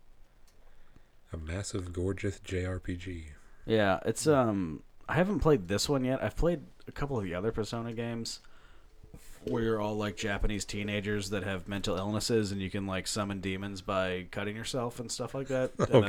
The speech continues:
Speaker 1: Okay.
Speaker 2: you fight.
Speaker 1: Oh, you're not joking.
Speaker 2: No, that
Speaker 1: Oh.
Speaker 2: is exactly what happens. They're re-, they're really well done. They have great music, and, uh, I mean, if you like J R P G, kinda like turn-based, uh, uh, games,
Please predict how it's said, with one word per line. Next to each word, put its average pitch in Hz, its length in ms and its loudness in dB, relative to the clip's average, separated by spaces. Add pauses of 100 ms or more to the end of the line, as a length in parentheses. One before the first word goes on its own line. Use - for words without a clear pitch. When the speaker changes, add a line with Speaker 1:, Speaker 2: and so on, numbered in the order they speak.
(100)
Speaker 1:
Okay. 143 160 10
Speaker 2:
you 107 80 4
fight. 110 320 0 (340)
Speaker 1:
Oh, 131 140 6
you're 92 160 8
not 90 140 6
joking. 90 360 4 (160)
Speaker 2:
No, 113 320 4
that 110 140 4
Speaker 1:
Oh. 104 80 4
Speaker 2:
is 98 240 -2
exactly 95 800 0 (140)
what 107 180 -2
happens. 92 340 -2 (380)
They're 165 100 8
re-, 214 260 10
they're 143 120 4
really 190 200 10
well 175 160 10
done. 120 280 2
They 117 80 -2
have 113 120 0
great 110 220 2
music, 113 440 -2 (200)
and, 98 320 -2
uh, 95 240 2
I 104 60 -2
mean, 101 140 -6
if 101 120 -4
you 107 80 0
like 92 320 0 (280)
J 101 260 0
R 92 120 0
P 98 160 -2
G, 92 280 -2
kinda 90 200 -4
like 87 160 -4
turn-based, 87 640 -4
uh, 71 260 -6 (1400)
uh, 76 260 -6
games, 107 500 0